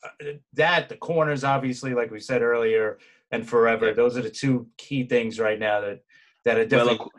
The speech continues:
Speaker 1: at all of us. <laughs>
Speaker 2: well, according to our,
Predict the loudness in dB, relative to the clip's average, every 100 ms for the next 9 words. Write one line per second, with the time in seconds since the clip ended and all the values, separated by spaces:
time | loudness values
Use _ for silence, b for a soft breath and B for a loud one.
0 | -6 -4 0 0 0 -4 -8 -12 -6 -4
1 | -2 -6 -4 0 2 4 4 4 2 4
2 | 6 6